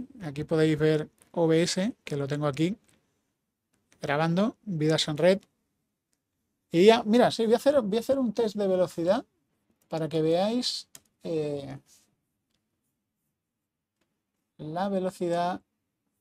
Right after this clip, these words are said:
de la red de este, de este diecinueve milisegundos. Bueno, ahora ha bajado. Eh, en el interior quizá había más,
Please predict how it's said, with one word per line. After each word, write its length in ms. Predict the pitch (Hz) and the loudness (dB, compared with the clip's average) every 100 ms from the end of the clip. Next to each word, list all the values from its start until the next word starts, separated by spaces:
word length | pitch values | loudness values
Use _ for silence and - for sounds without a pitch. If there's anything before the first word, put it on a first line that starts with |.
| _ _ _ _ _ _ _ _ _ _ _ | _ _ _ _ _ _ _ _ _ _ _
de 220 | 165 170 | -6 -2
la 140 | 175 175 | 0 0
red 260 | 165 185 190 _ _ _ _ _ | 2 0 -2 _ _ _ _ _
de 300 | - 147 147 | -12 -8 -6
este, 840 | 147 - 160 151 147 139 139 131 127 _ _ _ _ _ _ _ | -8 -2 0 0 0 -2 -4 -8 -12 _ _ _ _ _ _ _
de 80 | 165 | -6
este 480 | 156 - 156 143 147 | -4 -2 -2 -2 -6
diecinueve 640 | 143 175 180 170 185 240 | 2 4 4 4 6 6
milisegundos. 880 | 254 233 185 185 160 196 240 269 - - _ _ _ _ _ _ _ | 6 4 2 2 2 4 4 2 -2 -16 _ _ _ _ _ _ _
Bueno, 300 | 165 156 131 - | -6 -4 -4 -10
ahora 240 | 170 180 208 | -4 2 2
ha 40 | |
bajado. 540 | 185 - 190 214 277 - _ _ _ - | 2 4 4 4 0 -6 _ _ _ -16
Eh, 300 | 196 - - | -14 -14 -12
en 100 | 160 | -6
el 100 | 160 | -4
interior 420 | 165 175 175 202 | 0 4 6 6
quizá 340 | 202 175 190 170 | 4 4 6 6
había 220 | 160 160 | 6 4
más, 360 | 156 151 139 | 2 -2 -4